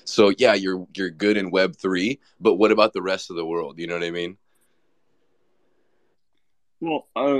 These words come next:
Speaker 2: okay, here, here's my argument to that, Slucky. Uh, I mean, you've got the C C O argument in the first place, where there are projects that are C C O projects that kill it by themselves, um, where, you know, it's basically an open license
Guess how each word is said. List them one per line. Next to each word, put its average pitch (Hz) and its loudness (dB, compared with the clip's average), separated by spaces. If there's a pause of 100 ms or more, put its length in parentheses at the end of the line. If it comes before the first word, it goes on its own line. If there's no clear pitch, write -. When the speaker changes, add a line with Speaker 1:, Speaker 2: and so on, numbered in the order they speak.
(140)
Speaker 2:
okay, 101 -6
here, 131 -6
here's 135 -6
my 113 -4
argument 78 -8
to - -20
that, 71 -14
Slucky. 76 -8 (120)
Uh, 92 -2
I 92 -4
mean, 92 -4 (320)
you've 107 0
got 147 0
the - -10
C 117 -2
C 95 -2
O 90 -4
argument 80 -8 (100)
in 85 -10
the 82 -12
first - -10
place, 80 -8
where 85 -10
there 90 -6
are 87 -8
projects 90 -6
that 85 -10
are 78 -6
C 87 -8
C 82 -4
O 82 -4
projects 101 -8
that - -20
kill 87 -6
it 101 -8
by 82 -2
themselves, 82 -10 (760)
um, 90 0 (160)
where, 90 -10 (160)
you 92 -12
know, 82 -10
it's 82 -14
basically 104 -10
an 87 -8
open 85 -8
license 78 -12